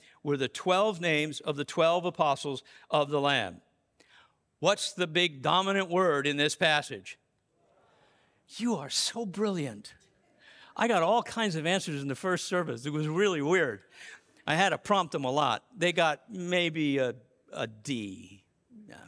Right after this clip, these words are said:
I'm feeling generous, maybe a C minus. You got A plus.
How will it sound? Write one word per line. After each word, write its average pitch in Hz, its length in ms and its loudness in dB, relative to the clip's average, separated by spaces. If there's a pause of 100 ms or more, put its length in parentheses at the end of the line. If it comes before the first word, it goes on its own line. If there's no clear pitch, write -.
(140)
I'm 202 300 0
feeling 185 320 0
generous, 123 500 -2
maybe 190 300 0
a 143 60 2
C 165 260 -2
minus. 120 300 -2
You 262 180 2
got 269 320 4
A 220 220 4
plus. 202 600 0